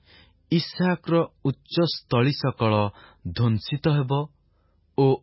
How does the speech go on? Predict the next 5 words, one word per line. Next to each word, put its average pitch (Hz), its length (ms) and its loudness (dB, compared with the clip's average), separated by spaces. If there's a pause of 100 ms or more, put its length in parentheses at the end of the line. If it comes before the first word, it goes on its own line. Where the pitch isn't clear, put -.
(200)
ଇସ୍ରାଏଲର 156 680 0 (580)
ଧର୍ମଧାମ 131 800 0
ସକଳ 110 420 -2 (600)
ଉଚ୍ଚନ 143 540 -2 (100)
ହେବ। 98 220 -2